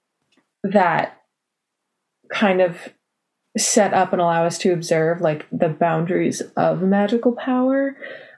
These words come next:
Um, because I know I've ranted about this before, but it really just baffles me sometimes when I read books, um, that have to do with any kind of fantasy. And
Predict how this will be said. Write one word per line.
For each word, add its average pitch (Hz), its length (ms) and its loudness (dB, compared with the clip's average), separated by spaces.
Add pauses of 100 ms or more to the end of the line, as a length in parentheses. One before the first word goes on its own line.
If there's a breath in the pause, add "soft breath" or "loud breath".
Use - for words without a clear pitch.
Um, 190 440 2
because 202 240 2
I 214 100 4
know 202 160 4
I've 262 180 2
ranted 196 300 2
about 185 240 2
this 175 140 -2
before, 180 720 0 (1400 loud breath)
but 220 480 2 (920 loud breath)
it 226 240 4
really 190 560 2
just 180 720 0 (1300)
baffles 202 500 0
me 214 140 4
sometimes 214 640 2
when 202 100 4
I 180 100 4
read 170 480 -2
books, - 560 -2 (200)
um, 175 640 0 (840)
that 180 420 0
have 170 280 -2
to - 100 -6
do 160 220 0
with 165 160 0
any 170 200 -2
kind 165 200 0
of 160 100 -6
fantasy. 165 540 -2
And 156 500 -2